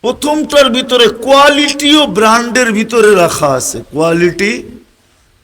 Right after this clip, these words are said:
ব্র্যান্ডের জিনিসই কোয়ালিটি এলা হয়, কোয়ালিটিটা ব্র্যান্ডের ভিতরেই কোয়ালিটি রাখা আছে। মোহাম্মদী হয়ে যান, সব কিছু হয়ে যাবে।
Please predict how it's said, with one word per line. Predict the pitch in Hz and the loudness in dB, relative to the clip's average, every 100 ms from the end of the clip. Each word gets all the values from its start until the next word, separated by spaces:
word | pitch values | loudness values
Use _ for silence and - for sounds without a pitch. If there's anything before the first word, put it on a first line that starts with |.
| _ _ | _ _
ব্র্যান্ডের | 117 110 175 208 220 226 240 202 | -14 -2 2 2 2 0 0 0
জিনিসই | 156 202 208 190 202 185 | -2 -2 -2 0 -2 -4
কোয়ালিটি | 190 185 175 175 160 156 | 0 2 2 0 0 0
এলা | 139 135 | 0 -2
হয়, | 123 101 - - _ _ _ _ _ - | -4 -8 -10 -20 _ _ _ _ _ -8
কোয়ালিটিটা | 220 254 262 262 262 214 202 226 190 156 - - _ _ _ | -4 -2 -2 -2 -6 -10 -2 0 0 -2 -6 -20 _ _ _
ব্র্যান্ডের | 110 165 202 254 254 277 247 | -4 2 2 0 0 0 0
ভিতরেই | 190 - 254 240 220 | -2 -2 -2 -2 -2
কোয়ালিটি | 190 226 214 208 208 185 | 0 2 4 2 0 0
রাখা | 170 165 160 | 2 2 0
আছে। | 147 135 147 123 - - _ - | 0 0 -4 -6 -8 -20 _ -14
মোহাম্মদী | 143 151 185 190 185 180 170 | -6 -2 -2 -2 -2 -2 0
হয়ে | 147 170 196 | 0 4 4
যান, | 202 214 208 | 2 -2 -2
সব | - 160 - | -2 -4 -4
কিছু | 156 147 131 | -6 -4 -4
হয়ে | 123 113 | -2 -2
যাবে। | 98 90 87 | -6 -12 -16